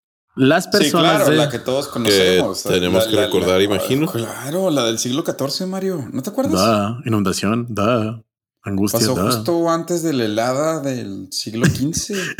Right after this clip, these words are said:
Speaker 2: y después, después de la hambruna del trece, o sea.
Speaker 1: Bueno, una, una, hubo una de-, devastadora inundación en el siglo catorce que fue lo que pudo haber causado ese, claro, nivel de angustia de todas las personas que estaban ahí, ¿de acuerdo?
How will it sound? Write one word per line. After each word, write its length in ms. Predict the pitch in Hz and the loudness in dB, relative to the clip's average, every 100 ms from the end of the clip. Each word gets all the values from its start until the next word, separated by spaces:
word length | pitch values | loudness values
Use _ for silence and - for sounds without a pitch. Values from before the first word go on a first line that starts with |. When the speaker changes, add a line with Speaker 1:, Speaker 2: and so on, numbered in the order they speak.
| - | 0
Speaker 2:
y 80 | - 110 | 0 -2
después, 560 | 110 107 90 135 139 | 0 0 2 0 2
después 300 | 123 - 127 | 2 2 4
de 100 | 135 | 4
la 100 | 147 | 2
hambruna 340 | 131 120 135 147 | 0 0 2 0
del 140 | 131 | 0
trece, 440 | 135 156 202 147 - | -4 -4 -6 -8 -8
o 100 | 117 | -2
sea. 120 | 120 - 190 | -2 -2 0
Speaker 1:
Bueno, 360 | 147 185 202 160 | 4 4 6 6
una, 260 | 156 180 202 208 | 6 6 4 4
una, 240 | 175 196 | 4 6
hubo 100 | 190 | 6
una 180 | 196 196 | 6 4
de-, 220 | 190 170 | 2 2
devastadora 480 | 147 143 135 127 135 | 2 2 2 2 2
inundación 480 | 151 151 135 - 127 | 4 4 2 2 2
en 80 | 143 | 2
el 60 | |
siglo 180 | - 123 | 2 2
catorce 340 | 131 117 110 131 | 2 0 0 -2
que 120 | 113 | -2
fue 180 | 113 107 | 0 0
lo 140 | 117 | 2
que 160 | 117 101 | 0 -2
pudo 400 | - - 123 120 | -6 2 4 4
haber 160 | 117 | 2
causado 420 | 117 113 123 120 | 0 0 0 2
ese, 480 | 117 113 110 120 - - | 2 2 0 -4 -4 -4
claro, 300 | 127 113 107 107 - | 0 0 -2 -6 -10
nivel 420 | 127 120 107 101 | 0 2 2 2
de 80 | 107 | 0
angustia 480 | 110 113 120 120 120 | 0 2 2 2 0
de 80 | 113 | 0
todas 200 | 107 101 | -2 -4
las 120 | 113 | -4
personas 300 | 107 95 98 | -8 -8 -8
que 40 | - | -6
estaban 280 | 95 101 | -4 -4
ahí, 120 | 90 82 | -4 -6
¿de 40 | |
acuerdo? 320 | 80 90 110 | -8 -6 -8